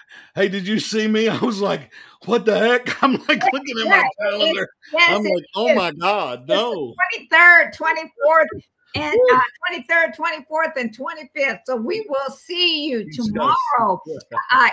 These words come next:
Speaker 2: I mean, yeah, we will see you tomorrow, tomorrow night at the Convergence. This is Apostle Baker, uh, Jay Baker, and Apostle Barry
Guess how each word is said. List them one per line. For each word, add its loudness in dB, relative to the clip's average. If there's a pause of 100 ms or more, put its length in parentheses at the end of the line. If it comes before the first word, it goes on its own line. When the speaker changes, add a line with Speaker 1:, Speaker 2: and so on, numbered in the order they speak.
Speaker 2:
I 0
mean, -4
yeah, 2
we -4
will -4
see -10
you -6
tomorrow, -2
tomorrow -4
night 0
at -10
the -18
Convergence. -8
This -8
is -12
Apostle -6
Baker, 0 (380)
uh, 0 (140)
Jay 0
Baker, -2 (240)
and -4
Apostle -4
Barry 2